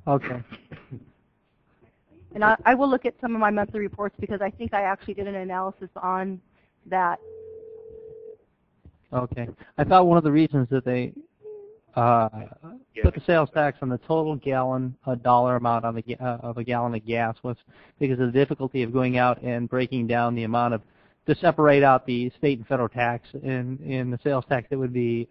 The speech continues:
Speaker 1: uh, put on that difference. So I was thinking that if they raised it another twelve cents, that they would have that same difficulty and that the sales tax would apply. That's what I was thinking.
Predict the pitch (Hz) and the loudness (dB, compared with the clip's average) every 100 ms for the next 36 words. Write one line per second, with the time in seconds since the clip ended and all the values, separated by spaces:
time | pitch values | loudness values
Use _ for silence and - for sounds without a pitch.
0 | - 117 113 117 - _ _ _ _ - | -10 -10 -10 -12 -16 _ _ _ _ 2
1 | 151 135 123 123 123 135 - 127 117 _ | 4 4 2 0 0 -2 -2 -8 -8 _
2 | _ - - _ _ _ - 131 127 - | _ -20 -20 _ _ _ 0 2 2 0
3 | 165 151 - 135 123 120 127 151 160 143 | 0 0 0 -2 0 -2 0 4 2 2
4 | 131 135 127 - 147 135 139 127 123 _ | 0 2 0 0 0 0 -2 -6 -6 _
5 | - 139 139 127 131 127 127 - 151 135 | -8 -6 -4 -4 -4 -4 -6 -6 -4 -2
6 | 131 127 135 127 135 127 123 _ - _ | -4 -8 -10 -8 -4 -4 -4 _ -20 _
7 | 135 131 127 123 127 - 135 123 123 110 | -4 0 0 -2 -6 -4 -2 -2 -6 -10
8 | 123 110 120 113 117 127 - 127 120 123 | -12 -14 -8 -8 -6 -8 -6 -4 -6 -8
9 | - 127 - | -8 -10 -10